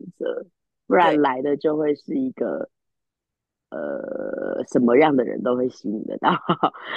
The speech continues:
Speaker 1: 那你如果不想要什么样的人都，都能接近你的话，那你就要撒下一些特殊的网，然后呢，去捕相对应的鱼。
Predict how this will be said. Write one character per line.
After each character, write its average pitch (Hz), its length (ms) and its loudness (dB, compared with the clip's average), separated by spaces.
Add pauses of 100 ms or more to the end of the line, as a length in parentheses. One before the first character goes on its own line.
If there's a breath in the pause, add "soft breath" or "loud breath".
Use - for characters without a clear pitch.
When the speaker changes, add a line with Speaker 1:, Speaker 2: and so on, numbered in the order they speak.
(160 loud breath)
Speaker 1:
那 196 140 4
你 185 160 4
如 180 200 6
果 180 100 4 (200)
不 202 140 2
想 170 180 -6
要 156 200 0
什 147 200 -4
么 139 140 -4
样 185 280 2
的 131 160 -4
人 127 220 -8
都， 139 180 0 (300)
都 147 160 2
能 123 220 -4
接 131 180 -2
近 135 200 0
你 - 160 -8
的 123 200 -4
话， 123 280 2 (560)
那 131 180 -6
你 113 160 -4
就 127 140 -4
要 131 160 2
撒 - 300 -2 (200)
下 123 240 2
一 120 60 -4
些 123 180 -4
特 147 240 -4
殊 135 180 -2
的 135 120 0
网， 110 280 -2 (380)
然 147 140 0
后 180 100 2 (160)
呢， 156 100 4
去 175 180 4
捕 131 320 -4 (240)
相 156 220 -2
对 151 160 2
应 151 120 0
的 123 100 -4 (100)
鱼。 104 380 -4